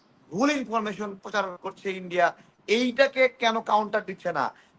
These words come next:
যে কাউন্টার দিবে না ওই মিডিয়ার নিবন্ধন বাতিল করতে হবে। তোর কাজ এটা, দেশের এই বিপদে এই কাজটা তোমাকে করতে হবে।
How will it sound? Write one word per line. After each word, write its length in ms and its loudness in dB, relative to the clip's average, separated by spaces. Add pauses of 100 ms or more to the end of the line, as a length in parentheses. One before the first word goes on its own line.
যে 240 6
কাউন্টার 520 0
দিবে 200 0
না 100 2
ওই 200 2
মিডিয়ার 600 0 (340)
নিবন্ধন 380 4
বাতিল 180 4
করতে 260 -4
হবে। 140 -12 (160)
তোর 200 -4
কাজ 320 6
এটা, 340 -2 (440)
দেশের 260 -4
এই 80 -2
বিপদে 500 0 (140)
এই 160 -6
কাজটা 340 -4
তোমাকে 220 -8
করতে 320 -8
হবে। 240 -4